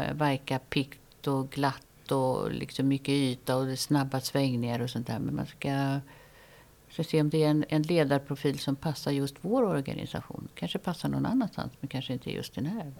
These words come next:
För det ska man ha klart för sig. Olika ledarprofiler passar ju på olika ställen, men också i olika, eh, skeden. Om man är i ett utvecklande skede eller man är förvaltande skede eller sånt där också, så är det ju lite olika profiler.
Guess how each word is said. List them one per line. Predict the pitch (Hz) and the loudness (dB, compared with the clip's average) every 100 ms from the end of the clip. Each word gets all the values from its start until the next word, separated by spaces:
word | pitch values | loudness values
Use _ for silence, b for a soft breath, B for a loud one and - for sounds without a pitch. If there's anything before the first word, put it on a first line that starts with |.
| - | -8
För | - | 2
det | 190 233 | 4 4
ska | 240 | 4
man | 220 | 2
ha | |
klart | 190 - - | 2 -2 -4
för | |
sig. | - 131 | -2 -2
Olika | 160 135 147 | 0 0 0
ledarprofiler | 165 175 143 139 135 147 135 139 139 135 B B B B B | 0 2 0 -2 -2 -2 2 4 2 0 B B B B B
passar | - 151 - | -2 -2 2
ju | 147 | 0
på | 139 - 156 | 0 0 -2
olika | 147 131 139 | 0 0 0
ställen, | 135 - 143 131 127 | 0 2 2 2 0
men | 151 175 220 165 - | 4 6 6 4 2
också | 156 151 - - 139 | 0 0 0 0 2
i | 147 143 | 2 2
olika, | 170 160 135 135 135 - 131 135 135 131 b b b b b - - | 0 0 2 2 2 2 2 4 2 0 b b b b b -16 -12
eh, | - - - - - - - - - - - - | -6 -2 -2 -2 -2 -6 -8 -12 -14 -14 -12 -12
skeden. | 135 - 226 143 139 160 226 - 123 135 | -2 4 6 6 4 4 2 2 -2 -2
Om | 147 | -2
man | 143 | 0
är | - | 0
i | 120 151 135 | 0 0 0
ett | 135 - | -2 0
utvecklande | 175 151 - 160 160 147 143 | 0 2 0 0 2 0 0
skede | 135 147 135 131 | -2 -2 -2 -2
eller | 135 | -2
man | 131 135 | -2 -2
är | |
förvaltande | - 139 139 131 - 131 120 | -4 0 0 0 -4 -4 -4
skede | 127 - - - | -4 -6 -4 -6
eller | - - | -6 -8
sånt | - - | -10 -10
där | - | -12
också, | - - | -10 -12
så | - | -6
är | 147 151 | -6 -4
det | |
ju | 175 | -4
lite | 170 160 | -4 -4
olika | 156 127 117 - | -4 -4 -8 -8
profiler. | - 127 120 - - | -8 -6 -6 -6 -8